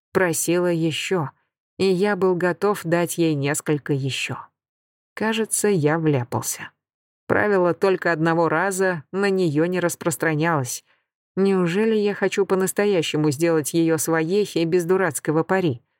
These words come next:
Вздохнул, отправился в кровать. Холодная вода на моем лице совершенно не помогла. Когда заснул,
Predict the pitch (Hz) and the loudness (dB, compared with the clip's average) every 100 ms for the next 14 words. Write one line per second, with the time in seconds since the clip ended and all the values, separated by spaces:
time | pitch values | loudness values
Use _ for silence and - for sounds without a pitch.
0 | _ _ _ _ - 175 170 175 - 180 | _ _ _ _ -4 0 0 -2 -2 0
1 | 214 226 - - 175 147 - 156 170 180 | 2 0 -4 -4 -2 -2 0 0 -2 -4
2 | - 170 - 170 143 123 - - _ _ | -2 -4 0 0 0 -4 -8 -12 _ _
3 | _ _ _ - 180 196 180 180 170 180 | _ _ _ -2 0 2 2 2 2 0
4 | 208 175 160 160 160 160 160 196 - 160 | 0 0 2 2 2 0 0 -2 0 -2
5 | 151 - 180 175 170 165 175 185 175 151 | -2 -2 -2 0 -2 -2 0 0 2 0
6 | 117 _ _ _ _ - 175 175 226 202 | -2 _ _ _ _ -4 -2 0 0 2
7 | 180 156 170 190 226 | 0 0 -2 0 0